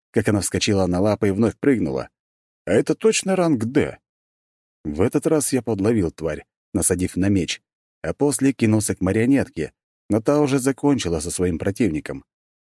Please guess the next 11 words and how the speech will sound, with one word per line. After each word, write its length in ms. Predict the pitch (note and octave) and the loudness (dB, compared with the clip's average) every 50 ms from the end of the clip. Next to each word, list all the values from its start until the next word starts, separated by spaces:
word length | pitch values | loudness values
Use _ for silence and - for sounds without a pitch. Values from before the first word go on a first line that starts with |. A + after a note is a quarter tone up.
| _ | _
Теперь 400 | _ - - G#2 A2+ B2 B2 B2 | _ -4 0 2 2 4 4 4
у 40 | B2+ | 4
меня 220 | A#2 A#2+ A#2 A#2 G#2 | 4 4 2 2 0
три 300 | _ - A2 A2+ A2 G2+ | _ 0 2 2 2 0
белки, 540 | D2+ E2+ F2 D#2+ C#2+ C#2+ _ - C#2 B1 - _ _ _ _ _ | 0 -2 -4 -4 -4 -8 _ -16 -18 -18 -18 _ _ _ _ _
и 100 | - D#2+ | -6 0
мы 260 | E2+ A2+ D3+ D3+ C#3 C3+ | 2 4 4 4 4 2
дружной 420 | G#2 F2 A2 C3 A2 F2+ G2+ G2 | 2 2 2 2 2 2 0 0
компанией 520 | - E2+ D2 C#2 - G2 G2+ F#2+ F2+ F2 | 0 -2 -4 0 0 0 0 2 0 -2
пошли 380 | D#2+ - C#2+ - - F2+ F2 E2+ | -4 -6 -10 -8 -4 -4 -2 -2
дальше. 420 | D2 C#2 D2 C#2 - - - - | -2 -4 -8 -8 -10 -14 -16 -18